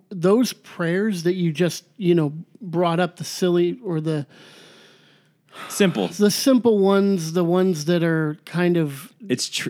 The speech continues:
Speaker 2: okay, so this is,
Speaker 1: trivial.
Speaker 2: this
Speaker 1: It's
Speaker 2: is
Speaker 1: trivial is the right
Speaker 2: this
Speaker 1: word.
Speaker 2: is what I was about to say. This is, I forgot to get there, though, is that in, it's tempting, especially if you go to, like, a prayer meeting or something like that, if you ever open up the floor to prayer,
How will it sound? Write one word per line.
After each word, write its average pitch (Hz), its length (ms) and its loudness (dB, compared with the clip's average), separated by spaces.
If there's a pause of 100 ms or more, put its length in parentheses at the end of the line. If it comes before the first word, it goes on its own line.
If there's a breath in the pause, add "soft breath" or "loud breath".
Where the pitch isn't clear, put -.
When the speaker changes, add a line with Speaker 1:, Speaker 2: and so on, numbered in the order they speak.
(140)
Speaker 2:
okay, 123 300 -2
so 139 160 -2
this 214 160 4
is, - 40 -6
Speaker 1:
trivial. 151 360 0
Speaker 2:
this 165 180 2
Speaker 1:
It's 180 100 2
Speaker 2:
is - 40 -4
Speaker 1:
trivial 160 340 -2
is 143 100 -12
the 160 80 -8
right 156 240 -6
Speaker 2:
this 175 180 0
Speaker 1:
word. 208 40 2
Speaker 2:
is 165 100 0
what 156 100 2
I 127 80 2
was 107 180 -2 (120)
about 95 400 -2
to 92 100 -10
say. 87 340 -4
This 85 220 -10
is, 85 80 -8 (180)
I 92 120 -10
forgot 85 380 -8
to 78 60 -14
get 85 180 -6
there, 80 200 -6
though, 85 180 -4 (340 soft breath)
is 107 200 -2
that 101 420 -2
in, 107 360 0 (440)
it's 117 220 -4
tempting, 104 760 -6 (300)
especially - 400 -4
if - 100 -12
you 104 80 -4
go 92 180 -2
to, 87 100 -4
like, 80 180 -12
a 85 40 -12
prayer 95 320 -6
meeting 87 420 -4
or 80 60 -8
something 85 360 -8
like 82 240 -8
that, 87 200 -8
if 82 120 -16
you 101 120 -2
ever 90 220 -4
open 95 260 -2
up 90 120 -6
the - 80 -14
floor 95 280 -2
to 82 60 -6
prayer, 92 340 -4